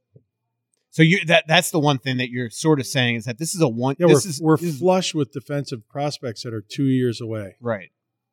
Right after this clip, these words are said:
Speaker 2: So
Speaker 1: Lambos.
Speaker 2: what does that do for us
Speaker 1: No.
Speaker 2: next year?
Speaker 1: Right.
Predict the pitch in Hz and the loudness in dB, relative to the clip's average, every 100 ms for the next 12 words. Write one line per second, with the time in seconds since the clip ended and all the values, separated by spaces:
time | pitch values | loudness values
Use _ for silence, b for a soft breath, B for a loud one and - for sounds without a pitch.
0 | _ _ - 117 113 110 110 117 110 113 | _ _ -10 -6 -4 -2 -2 -2 -2 -2
1 | 113 123 139 143 123 135 110 127 123 - | -2 2 6 6 6 2 2 0 0 0
2 | 117 110 104 - - - _ _ 110 110 | -8 -8 -10 -14 -16 -20 _ _ -10 -8
3 | 101 90 - 101 _ _ 113 104 85 | -8 -12 -16 -20 _ _ -10 -10 -10